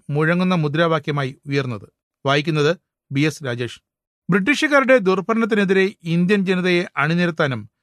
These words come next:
സമരവീര്യം നൽകാനും അതിലൂടെ ബ്രിട്ടീഷുകാരിൽ നിന്നും സ്വാതന്ത്ര്യം നേടിയെടുക്കാനുമുള്ള ഊർജ്ജം നൽകിയ മുദ്രാവാക്യങ്ങളിൽ മുഖ്യ സ്ഥാനത്തുള്ളതാണ് വന്ദേ മാതരം. ബങ്കിം ചന്ദ്ര ചാറ്റർജിയുടെ തൂലികയിൽ നിന്ന് പിറന്ന കവിതയുടെ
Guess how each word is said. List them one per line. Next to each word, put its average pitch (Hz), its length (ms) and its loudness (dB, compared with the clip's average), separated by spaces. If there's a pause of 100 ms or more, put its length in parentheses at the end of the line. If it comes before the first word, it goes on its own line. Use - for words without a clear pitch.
(160)
സമരവീര്യം 196 640 2
നൽകാനും 170 460 0
അതിലൂടെ 156 420 2 (240)
ബ്രിട്ടീഷുകാരിൽ 233 600 0
നിന്നും 202 260 2
സ്വാതന്ത്ര്യം 185 680 0
നേടിയെടുക്കാനുമുള്ള 170 800 0 (200)
ഊർജ്ജം 170 340 0
നൽകിയ 156 320 0 (240)
മുദ്രാവാക്യങ്ങളിൽ 165 800 0
മുഖ്യ 156 340 -4
സ്ഥാനത്തുള്ളതാണ് 156 680 0 (300)
വന്ദേ 165 320 4
മാതരം. 117 360 -4 (280)
ബങ്കിം 185 340 2
ചന്ദ്ര 226 180 2
ചാറ്റർജിയുടെ 196 560 2
തൂലികയിൽ 180 420 0
നിന്ന് 185 160 0
പിറന്ന 170 300 0
കവിതയുടെ 156 500 0